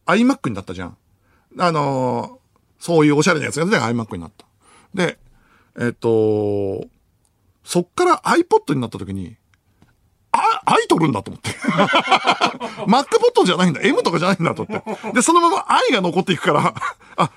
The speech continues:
Macはなくなっていくんだと思って、その時に、あ、アイでいくんだって思った時に、あのー、逆に今の流行り方見ると、流行りが-、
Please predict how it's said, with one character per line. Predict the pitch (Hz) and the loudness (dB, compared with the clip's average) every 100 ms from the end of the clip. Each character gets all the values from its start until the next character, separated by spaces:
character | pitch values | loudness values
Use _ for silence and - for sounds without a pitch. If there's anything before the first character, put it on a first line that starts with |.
| _ _ - | _ _ 0
Mac | 220 359 - | 2 2 2
は | 190 | 0
な | 160 | 2
く | - | 2
な | 254 | 0
っ | |
て | 240 | 2
い | 240 | 4
く | - | 4
ん | |
だ | 202 | 2
と | - 135 | -4 -6
思 | 123 | -4
っ | |
て、 | - 135 - - | -2 -2 -4 -10
そ | - 269 | 0 2
の | 311 | 2
時 | 349 254 | 2 2
に、 | 240 208 110 _ - | 2 0 -2 _ -6
あ、 | - - | -6 -2
ア | 226 427 | 0 2
イ | 330 | 2
で | 226 | 2
い | |
く | 220 | 2
ん | 214 | 0
だ | 180 | 0
っ | |
て | - | -2
思 | 190 | -2
っ | |
た | 190 | 0
時 | 185 | 0
に、 | 240 311 151 _ - | 0 0 -4 _ -2
あ | 160 165 | 2 2
の | 170 | 4
ー、 | 165 160 156 147 135 123 117 _ _ - | 4 4 4 4 2 0 -2 _ _ 0
逆 | 208 - 320 | 0 2 2
に | 294 320 | 2 2
今 | 285 | 2
の | 190 | 2
流 | 190 - 180 | 0 0 0
行 | 196 | 0
り | |
方 | 185 180 | 0 0
見 | 165 | 0
る | 151 | -2
と、 | 135 | -2
流 | 175 | -2
行 | |
り | |
が-、 | 147 | -2